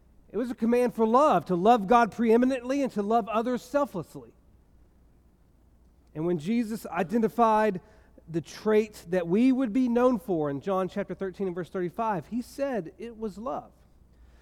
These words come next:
So obviously, love is important. Love matters. Love distinguishes us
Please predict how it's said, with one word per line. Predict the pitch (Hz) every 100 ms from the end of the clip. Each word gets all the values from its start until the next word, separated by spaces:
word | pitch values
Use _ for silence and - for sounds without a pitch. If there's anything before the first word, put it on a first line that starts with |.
| -
So | - 269
obviously, | 254 277 339 330 302 254 247 262 254 - _ _ _
love | - 180 285 320 320 240
is | 240 208
important. | 202 - - 302 269 139 135 - - _ _ _
Love | 147 151 202 294 - 254 185
matters. | 185 214 240 277 294 226 147 131 - _ - -
Love | 147 151 262 311 294 226 190 -
distinguishes | 202 - - 294 311 269 233 226 220 160
us | 180 175 - -